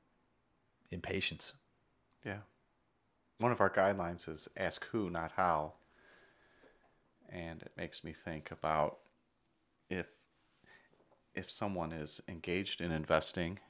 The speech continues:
Speaker 2: and they don't have the time or the math skills to understand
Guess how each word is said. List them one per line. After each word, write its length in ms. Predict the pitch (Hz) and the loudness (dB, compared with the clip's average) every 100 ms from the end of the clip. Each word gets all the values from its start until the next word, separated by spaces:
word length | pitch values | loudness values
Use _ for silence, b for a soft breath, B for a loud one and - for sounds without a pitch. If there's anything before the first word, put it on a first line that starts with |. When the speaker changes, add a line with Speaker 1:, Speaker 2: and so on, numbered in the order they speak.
| - | -10
Speaker 2:
and 100 | 85 | -6
they 120 | 82 | -4
don't 240 | 85 87 | -4 -4
have 220 | - 80 - | -2 -4 -4
the 100 | 76 | -8
time 600 | - 90 85 82 82 95 - - _ _ _ _ - | -2 0 2 2 0 -6 -18 -20 _ _ _ _ -6
or 460 | 90 80 78 76 - - | -2 0 0 -2 -6 -4
the 80 | 87 | 0
math 320 | 87 90 - | 2 2 0
skills 340 | - 95 78 | -2 0 0
to 180 | - - | -4 -6
understand 800 | 85 - - 87 82 80 76 | -6 -6 -4 -2 -2 -2 -4